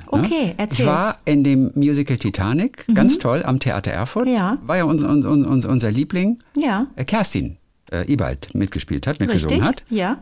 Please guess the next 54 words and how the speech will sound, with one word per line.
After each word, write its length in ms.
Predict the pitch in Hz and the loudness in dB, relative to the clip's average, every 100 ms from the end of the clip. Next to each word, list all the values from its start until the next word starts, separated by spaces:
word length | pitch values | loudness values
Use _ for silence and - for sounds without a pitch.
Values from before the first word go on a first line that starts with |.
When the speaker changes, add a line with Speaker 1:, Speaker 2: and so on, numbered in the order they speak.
| - | -4
Speaker 2:
Und 220 | 151 151 113 | -2 0 0
außerdem 600 | 123 165 147 160 208 - - - - | 0 0 0 2 2 -2 -8 -10 -2
der 280 | 135 131 - | 0 0 -4
Freund 360 | - 120 139 196 | -4 0 2 2
von 140 | 156 | 2
unserer 220 | 123 113 | 2 4
Musical-Sängerin 800 | 110 113 104 101 95 92 90 92 95 | 4 2 2 0 0 0 2 0 0
in 120 | 92 | 0
Residence. 720 | 76 90 110 202 262 - - - | 0 -2 -2 0 -2 -6 -8 -2
Speaker 1:
Mhm. 300 | 240 208 247 - - _ - - | 0 2 0 -4 -20 _ -20 -6
Speaker 2:
Das 160 | 101 98 | -2 -2
ist 180 | 90 104 | -2 -2
der 60 | |
Björn, 400 | 82 90 87 185 | 0 0 0 0
Björn 240 | 190 101 101 | 0 0 0
Christian. 540 | - - 113 147 233 - _ _ _ _ - | -2 -6 -2 -2 -2 -6 _ _ _ _ -8
Der 80 | 92 | -6
Freund 360 | - 92 127 - | -2 -2 -2 -2
singt 240 | 104 - | 0 0
auch 180 | 73 - | -2 -2
mit. 220 | 214 - _ _ _ _ _ | -2 -2 _ _ _ _ _
Das 120 | - 170 | -4 0
Speaker 1:
Der 80 | 202 | 0
Speaker 2:
ist 20 | |
der 80 | 208 | 0
Speaker 1:
ist 60 | |
Speaker 2:
Freund 120 | - 202 | 0 0
Speaker 1:
von 60 | |
wem 200 | 185 233 254 | 2 2 0
der 80 | 262 | -2
Freund? 380 | - 294 392 | -2 -2 -2
Speaker 2:
Von 140 | - 240 | 0 2
Nele, 360 | 262 208 73 - | 2 2 -2 -2
unserer 240 | 131 127 | 0 2
Musical-Sängerin 600 | 151 196 175 151 143 143 131 | 2 0 0 -2 0 2 4
in 40 | 131 131 | 2 4
Speaker 1:
Stimmt, 40 | |
Speaker 2:
Residence. 300 | - 277 - | 4 4 2
Speaker 1:
so, 180 | 311 285 | 0 0
ja, 140 | 262 | 0
und 160 | 247 247 | 0 0
die 100 | 269 | 0
haben 120 | 294 | 2
dann 120 | 277 | 2
voneinander 480 | 262 269 262 269 254 | 2 2 2 2 0
auch 80 | - | -2
erfahren 380 | 220 220 262 240 | -4 -2 0 2
und 100 | 214 | 2
gesagt, 240 | 214 185 | 0 0
„Oh, 40 | 185 | 0
ich 140 | 143 | 0
bin 120 | 160 175 | 0 -2
auch 160 | 240 | 0
Liebling.“ 400 | 233 185 185 175 | 0 0 -2 -2